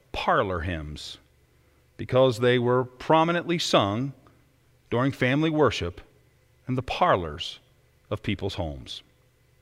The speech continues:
Now, you know what's so amazing? The first time the old rugged cross was ever sung in completion, before it was sung in public worship, was in a parlor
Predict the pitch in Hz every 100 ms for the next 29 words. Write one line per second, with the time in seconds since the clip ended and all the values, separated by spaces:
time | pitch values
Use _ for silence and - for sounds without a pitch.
0 | _ _ _ _ - - 170 277 359 262
1 | 208 - 202 170 208 214 226 - - -
2 | _ _ _ _ _ _ _ _ _ _
3 | _ - 113 - 247 285 - - 180 175
4 | 175 143 120 160 196 175 190 180 - 143
5 | 123 120 123 107 - 151 175 190 - 160
6 | 156 156 - _ - 139 - 160 135 113
7 | - 110 113 113 190 208 151 143 160 147
8 | 131 101 127 101 101 107 - 80 - _
9 | _ _ _ _ _ _ _ - 117 117
10 | 139 143 170 143 85 76 98